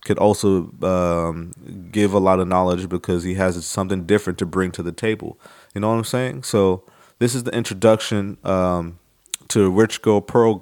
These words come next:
Poor Girl. I'm sorry that I, I ranted on about O M G so lo-, so long, but this is an actual introduction. This is just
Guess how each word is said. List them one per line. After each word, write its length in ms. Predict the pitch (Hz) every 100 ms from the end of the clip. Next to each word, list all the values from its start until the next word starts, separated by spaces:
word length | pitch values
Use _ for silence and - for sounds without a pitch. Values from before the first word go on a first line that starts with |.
| -
Poor 260 | - 123 123
Girl. 440 | 90 90 87 98 - - -
I'm 80 | 87
sorry 300 | 87 110 104
that 180 | 98 95
I, 380 | 95 92 76 87
I 40 |
ranted 380 | 87 98 92 92
on 140 | 92
about 240 | 90 87 -
O 140 | 92
M 80 | 90
G 120 | 87
so 200 | 92 -
lo-, 380 | 90 87 87 87 -
so 200 | - 95
long, 420 | 90 120 107 101
but 240 | 90 85 - - -
this 140 | - 110
is 80 | 110
an 60 |
actual 520 | 82 107 - 98 95 -
introduction. 580 | 101 - 85 101 98 101
This 180 | 113 -
is 60 |
just 480 | - 151 151 139 -